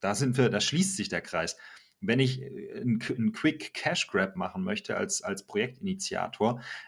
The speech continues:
ähm, ja, dann kann ich meine Whitelist überhaupt gar nicht qualitativ befüllen, sondern dann muss ich sie im Prinzip verjubeln, verschenken oder überhaupt gar keine Whitelist einführen. Ähm, von daher gehe ich stark davon aus, dass dieses Thema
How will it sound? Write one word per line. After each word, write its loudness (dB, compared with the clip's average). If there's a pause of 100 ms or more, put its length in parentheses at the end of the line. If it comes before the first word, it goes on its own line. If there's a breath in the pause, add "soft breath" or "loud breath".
ähm, 0 (240)
ja, 4
dann 4
kann 0
ich -2
meine 2
Whitelist 0
überhaupt -2
gar 0
nicht -2
qualitativ -4
befüllen, 2
sondern 0
dann 2
muss 2
ich -4
sie -4
im -2
Prinzip -8
verjubeln, 0
verschenken 0
oder 0
überhaupt 0
gar 0
keine -6
Whitelist 0
einführen. -12 (380 loud breath)
Ähm, -2 (220)
von -2
daher 4
gehe -2
ich -2
stark 2
davon -6
aus, -4
dass -8
dieses -6
Thema 4